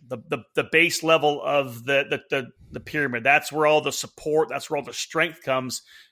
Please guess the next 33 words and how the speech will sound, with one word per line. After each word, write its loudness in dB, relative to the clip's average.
with -4
drivers 2
racing 0
at 0
the -4
clubs 2
and -4
the -2
regional -2
series -4
around 2
the -2
country 0
week -4
in 0
and -4
week -4
out. 4
There's -10
some -8
tremendous 0
stuff -2
there 4
as -2
well, 2
whether -2
it's -14
the -16
C -6
K 2
N 4
A 4
stuff, 2